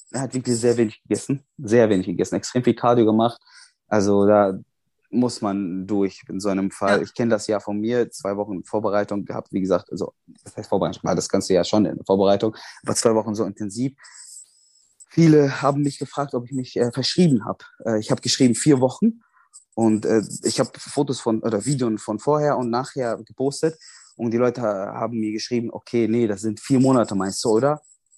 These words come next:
Speaker 1: Nee, das waren wirklich vier Wochen, aber der Junge hat sich den <laughs> Arsch aufgerissen.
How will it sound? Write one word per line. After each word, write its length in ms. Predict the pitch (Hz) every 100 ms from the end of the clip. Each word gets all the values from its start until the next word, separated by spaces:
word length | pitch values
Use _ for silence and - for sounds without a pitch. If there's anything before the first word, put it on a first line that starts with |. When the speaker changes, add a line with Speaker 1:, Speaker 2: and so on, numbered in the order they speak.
| _ -
Speaker 1:
Nee, 160 | 135 123
das 180 | 113 117
waren 200 | 117 120
wirklich 300 | 160 135 -
vier 240 | - 156
Wochen, 340 | 117 - 135 143
aber 240 | 120 117
der 100 | 113
Junge 320 | 131 139 120
hat 160 | 120 -
sich 260 | 127 120 -
den 160 | 135
<laughs> 40 | -
Arsch 320 | - - -
aufgerissen. 720 | 165 - 123 113 120 151